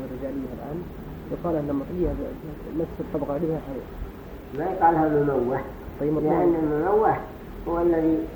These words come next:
Speaker 2: أزيل
Speaker 1: نعم.
Speaker 2: بعد ما كان جامعا، جامدا، ثم طلي بمائه وهو مائع. حرير ما يمنع.
Speaker 1: طيب، ما يمنع.
Speaker 2: الرجال على النار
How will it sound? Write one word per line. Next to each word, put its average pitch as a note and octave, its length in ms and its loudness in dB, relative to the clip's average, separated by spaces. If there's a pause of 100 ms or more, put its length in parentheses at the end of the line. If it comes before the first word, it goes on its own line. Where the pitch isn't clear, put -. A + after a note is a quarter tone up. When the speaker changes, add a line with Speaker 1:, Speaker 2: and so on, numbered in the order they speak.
(320)
Speaker 2:
أزيل E3+ 400 6 (240)
Speaker 1:
نعم. D3+ 100 4
Speaker 2:
بعد E3 160 4
ما F3 280 6
كان E3 320 4
جامعا، G#3+ 520 2 (160)
جامدا، A3 460 2 (600)
ثم D#3+ 200 4
طلي F#3+ 420 8
بمائه D3 560 4
وهو D3 240 2 (100)
مائع. D3 300 2 (800)
حرير F#3+ 280 6
ما A3+ 60 4
يمنع. G3+ 320 4 (540)
Speaker 1:
طيب، C#3 200 0
ما C#3+ 60 0
يمنع. C#3 180 -4
Speaker 2:
الرجال F3+ 300 2
على G3 160 4
النار A3 200 2